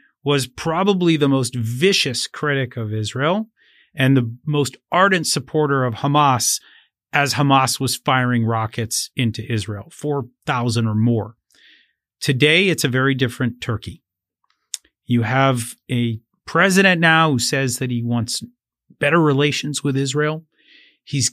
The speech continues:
condemned Hamas for some of its recent attacks. He is calling for calm. He's not screaming at Israel the way that he used to. So there's a question of, I mean, maybe two things. One is,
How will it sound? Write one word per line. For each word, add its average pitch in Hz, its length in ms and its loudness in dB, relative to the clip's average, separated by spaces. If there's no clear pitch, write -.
condemned 127 840 0
Hamas 127 580 0
for 120 240 -8
some 131 200 -2
of 113 80 -4
its 117 160 -4
recent 117 360 -2
attacks. 143 640 -4
He 120 600 -2
is 120 720 0
calling 135 360 2
for 107 160 -12
calm. 160 540 2
He's - 200 -10
not 120 200 -8
screaming 151 560 -2
at 147 80 0
Israel 151 420 0
the 139 100 -2
way 123 200 0
that 123 160 -2
he 113 80 0
used 113 380 -2
to. 202 200 -2
So 175 600 0
there's 240 260 2
a 247 80 -2
question 247 380 0
of, 143 200 -6
I 175 60 0
mean, 175 180 2
maybe 202 240 -2
two 214 280 0
things. 123 400 -12
One 180 240 2
is, 151 360 -4